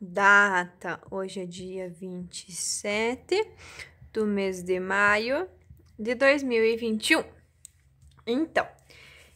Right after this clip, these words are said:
desenhe muitas bolinhas no casco da tartaruga grande. Qual será que é a tartaruga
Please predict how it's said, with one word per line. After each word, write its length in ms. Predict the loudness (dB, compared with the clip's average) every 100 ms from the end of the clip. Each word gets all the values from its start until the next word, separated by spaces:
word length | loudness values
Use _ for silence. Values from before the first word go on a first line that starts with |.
| _ _
desenhe 1200 | -4 6 8 8 -2 0 2 0 -2 -2 -4 -10 -10
muitas 720 | -4 2 4 2 2 2 2
bolinhas 840 | 0 0 0 0 0 2 0 -2
no 260 | 0 0 0
casco 520 | 4 8 8 6 -4 -2
da 160 | 0
tartaruga 960 | 0 2 4 2 0 0 2 0 2 2 2 -6 -20 _ _
grande. 1300 | -20 -16 6 8 10 10 10 8 4 -2 -2 -2 -4 _ _ _
Qual 340 | 2 6 8 6
será 520 | 2 2 4 4 2
que 240 | 0 -4
é 200 | 2 4
a 40 | 4
tartaruga 880 | 4 2 2 2 2 2 2 0